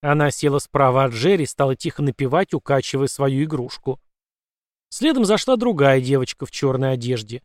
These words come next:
брюнетка. Её губы были подведены чёрной помадой. Она села возле окна впереди Фреда.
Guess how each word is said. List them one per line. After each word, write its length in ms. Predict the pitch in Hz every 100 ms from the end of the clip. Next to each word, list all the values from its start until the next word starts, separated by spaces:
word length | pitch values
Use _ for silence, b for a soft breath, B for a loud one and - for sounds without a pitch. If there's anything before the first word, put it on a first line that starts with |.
| _
брюнетка. 680 | 135 190 262 135 110 - 139 _ _ _ _ -
Её 300 | 156 156 139
губы 280 | 202 285
были 180 | 185 151
подведены 540 | - 123 131 127 139 -
чёрной 380 | - 135 131
помадой. 560 | - 170 170 123 120 131 _ _ _ _ _ -
Она 260 | 143 151 147
села 300 | - 143 139
возле 260 | 127 135
окна 300 | 139 - 208
впереди 380 | - 151 135 165
Фреда. 460 | - 156 127 123